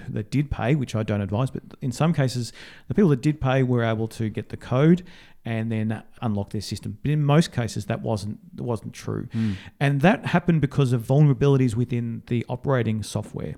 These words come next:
Speaker 2: Mm.
Speaker 1: And so if you leave your system in Windows seven and don't upgrade and you don't get any new patches, then you become more and more vulnerable every day as these, these people that are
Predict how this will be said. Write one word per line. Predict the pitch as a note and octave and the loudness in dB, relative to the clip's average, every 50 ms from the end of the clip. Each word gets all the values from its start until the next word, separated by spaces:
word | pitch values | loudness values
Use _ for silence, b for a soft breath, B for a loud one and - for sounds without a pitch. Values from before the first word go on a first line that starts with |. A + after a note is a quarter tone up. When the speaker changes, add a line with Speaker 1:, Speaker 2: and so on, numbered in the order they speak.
| - | -6
Speaker 2:
Mm. | - B2 A#2 G#2 G2 B B - | -2 -2 0 0 -2 B B -10
Speaker 1:
And | C3+ - | -6 -2
so | - C#3+ | 0 0
if | - D3 C#3 - - C#3 | 0 0 -4 -6 -4 0
you | D#3 E3+ F3+ F#3 E3+ - - | 2 4 4 4 2 0 -2
leave | - D#3 C#3+ C3+ C#3+ D#3 E3 F3+ F#3+ F#3+ D#3 C#3 | -4 -4 -2 0 2 4 4 4 4 2 2 2
your | D#3 D3 C#3 | 2 2 2
system | - - C#3+ C3 - - C3 B2 - | 2 -2 -4 -4 -2 -2 -2 -2 -2
in | - C3 A#2+ | -4 -4 -4
Windows | A#2 A#2 A2+ A2+ A2 G#2 G#2 - | -2 -2 -2 -2 -2 -2 -4 -4
seven | - - A2+ A2 A2+ C#3+ D#3+ E3+ - | -6 -4 -4 -2 0 0 0 0 0
and | B2+ A#2 A2 | -2 -4 0
don't | - B2+ C3+ - - | 0 0 0 0 -2
upgrade | B2 A#2 - - - G#2 G2+ G#2 B2+ D#3+ D#3+ - - | -6 -8 -6 -4 -4 -2 0 0 0 0 -2 -2 -4
and | B2 A#2 | -4 -4
you | A2+ A2+ | -4 -2
don't | - C#3 C3+ C3+ B2+ | 0 0 -2 -2 -2
get | - B2 A#2 | -2 -2 -2
any | A#2 A#2 A2+ | 0 -2 -2
new | A2 A2 G#2 | -2 -2 -4
patches, | - - - - C3+ D#3 - - - A2+ A2 G#2+ - | -4 -6 -6 -4 -4 -6 -6 -6 -6 -4 -4 -4 -4
then | - A#2 B2 B2+ | -4 -4 -2 -2
you | B2 | -2
become | A2+ A#2 A#2 - A#2 A#2 | -4 -4 -4 -4 -4 -4
more | A#2 A#2 A#2+ B2+ C#3 D#3 D#3+ | -2 0 0 2 4 4 4
and | E3 D3+ | 2 4
more | C#3 C3 C3 A#2 | 4 4 4 4
vulnerable | A2 A#2+ A#2+ A#2+ A2+ G#2+ B2+ - _ | 4 2 2 2 2 0 -4 -2 _
every | C#3+ D3 C#3+ D3 D3 C3+ | 2 2 4 4 2 2
day | A2+ A2 G2+ G2 G2 G2+ B2+ C3 B B B B B B B | 2 0 0 0 0 -2 -2 -4 B B B B B B B
as | - C3 B2 A#2+ A#2+ A2 G#2+ - | -2 0 2 2 2 0 -2 -2
these, | - A#2+ A#2+ A#2 A#2 A2+ - - - - - | -2 -2 0 0 -2 -2 -4 -6 -12 -8 -4
these | C3 B2 A#2+ - | -4 -4 0 2
people | - F3+ E3 D#3+ | 2 2 4 4
that | C3 B2+ - | 2 2 2
are | B2+ B2 A#2 | 2 0 0